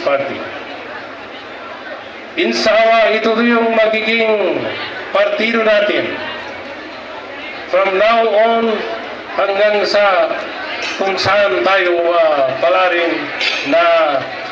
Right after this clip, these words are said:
ah, manalo pa rin, inshallah, sa election. So we hope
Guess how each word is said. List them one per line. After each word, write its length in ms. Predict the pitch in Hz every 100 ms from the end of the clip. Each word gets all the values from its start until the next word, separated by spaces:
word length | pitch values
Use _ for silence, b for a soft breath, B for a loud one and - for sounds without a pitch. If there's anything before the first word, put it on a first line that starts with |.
| -
ah, 280 | 147 160 160
manalo 480 | 151 165 170 170 156
pa 140 | 147 151
rin, 260 | 147 131 135
inshallah, 640 | 151 147 143 139 139 131 - - -
sa 140 | 127
election. 480 | 127 127 117 - 110 - - - - - - -
So 220 | 170 170
we 140 | 180 175
hope 320 | 214 233